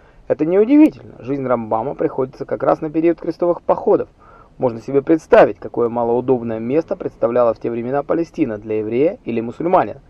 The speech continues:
В Египте сначала все шло хорошо, и уже имеющий авторитет в религиозных кругах Маймонид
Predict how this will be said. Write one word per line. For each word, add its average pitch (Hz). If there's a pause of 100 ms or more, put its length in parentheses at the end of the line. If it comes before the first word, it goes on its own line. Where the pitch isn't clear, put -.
(540)
В -
Египте 214
сначала 185
все 180
шло 165
хорошо, - (380)
и 135
уже 135
имеющий 143
авторитет 139
в 110
религиозных 117
кругах 127
Маймонид 120